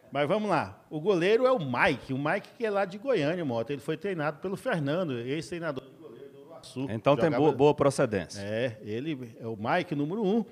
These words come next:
Speaker 1: O número dois é o Luiz Henrique, lá da cidade de Mutunópolis. Um abraço à cidade de Mutunópolis, aí, nosso amigo Nenê. O número três e capitão é o Marcos, ele é de Vianópolis. O Kaique é o número quatro,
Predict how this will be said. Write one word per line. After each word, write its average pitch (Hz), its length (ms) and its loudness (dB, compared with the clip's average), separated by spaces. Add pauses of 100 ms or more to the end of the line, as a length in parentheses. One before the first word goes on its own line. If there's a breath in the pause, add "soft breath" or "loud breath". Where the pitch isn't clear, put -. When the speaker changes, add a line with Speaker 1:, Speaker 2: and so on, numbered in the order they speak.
(300 loud breath)
Speaker 1:
O 226 120 0
número 254 260 2
dois 175 320 4
é 214 60 6
o 214 40 4
Luiz 208 240 0
Henrique, 190 400 2
lá 196 140 4
da 190 140 0
cidade 180 380 0
de 175 80 -2
Mutunópolis. 165 680 4
Um 160 60 2
abraço 160 340 2
à - 20 -10
cidade 156 280 0
de 147 40 -8
Mutunópolis, 147 520 2
aí, 143 80 2
nosso 139 260 0
amigo 143 260 -2
Nenê. 135 420 2 (520 soft breath)
O 233 140 0
número 220 200 4
três 185 480 2
e 180 60 -8
capitão 170 840 2
é 156 100 0
o 165 100 0
Marcos, 127 920 -2
ele 151 220 -2
é 143 80 2
de 120 160 -4
Vianópolis. 147 840 0 (260 soft breath)
O 214 140 -2
Kaique 233 680 0
é 202 80 0
o 202 80 4
número 202 280 -2
quatro, 170 500 2